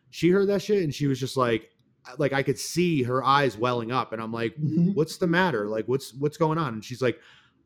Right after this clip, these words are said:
Speaker 1: "I don't know. Everything that you're saying, I don't understand it. Like, I just don't understand what, what this is or, like, why it would be worth money or, like, why." And I'm like, "All right, okay, all right, never mind." Like, I, I just retreated away from the conversation, you know what I mean?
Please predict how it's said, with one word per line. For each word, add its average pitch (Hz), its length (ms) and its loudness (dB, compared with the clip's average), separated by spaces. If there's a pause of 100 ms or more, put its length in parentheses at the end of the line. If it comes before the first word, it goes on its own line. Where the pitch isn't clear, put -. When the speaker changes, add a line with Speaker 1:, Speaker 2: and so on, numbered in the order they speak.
(200)
Speaker 1:
"I 139 220 -8
don't 160 160 4
know. 151 160 4
Everything 160 500 0
that 170 80 2
you're 147 140 0
saying, 151 380 -2
I 117 100 -4
don't 131 260 0
understand 135 640 -4
it. 90 140 -8
Like, 110 140 -10
I 123 80 -4
just 127 220 -4
don't 135 220 0
understand 127 760 -6
what, 120 320 -2 (180)
what 127 300 0
this 123 220 -4
is 131 280 2
or, 110 100 -2
like, 107 240 -4
why 120 220 0
it 127 120 2
would 120 100 0
be 110 120 -4
worth 113 300 -2
money 120 360 -6
or, 98 140 -10
like, 101 240 -10
why." 120 260 -2 (100)
And 120 100 -10
I'm 113 80 -10
like, 107 180 -10 (580)
"All 180 100 8
right, 214 220 4
okay, 190 280 -2 (100)
all 185 80 2
right, 208 220 2 (140)
never 175 180 0
mind." 185 220 -4 (120)
Like, 131 180 -2
I, 139 240 2
I 135 40 2
just 131 200 -10 (120)
retreated 143 420 2
away 131 200 4
from 127 140 -6
the 123 60 -6
conversation, 123 680 -2
you 107 80 -4
know 110 60 0
what 110 100 0
I 110 40 0
mean? 123 180 0